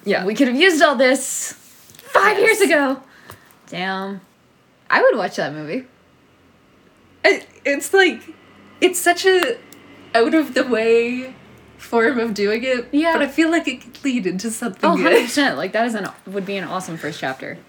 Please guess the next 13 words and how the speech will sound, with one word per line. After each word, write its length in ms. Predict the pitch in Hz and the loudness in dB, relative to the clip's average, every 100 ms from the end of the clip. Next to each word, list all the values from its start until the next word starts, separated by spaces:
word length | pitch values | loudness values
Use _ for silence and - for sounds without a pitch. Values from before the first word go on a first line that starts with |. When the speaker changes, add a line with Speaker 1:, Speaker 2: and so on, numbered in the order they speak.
| - - - | -20 -20 -10
Speaker 2:
Flesh 220 | - 180 190 | -4 -4 -4
it 40 | |
out 140 | 165 165 | -6 -6
a 80 | |
little. 480 | 175 175 180 180 185 _ _ | -6 -6 -6 -8 -10 _ _
Do 60 | 302 | -4
Speaker 1:
Yeah. 80 | 247 | -2
Speaker 2:
a 20 | |
little 140 | 180 180 | -2 -6
mo-, 220 | 175 160 | -10 -10
more 160 | 180 180 | -10 -10
neat 360 | 170 165 - | -10 -12 -14
details. 720 | 175 170 180 165 160 170 170 | -12 -12 -12 -12 -10 -12 -14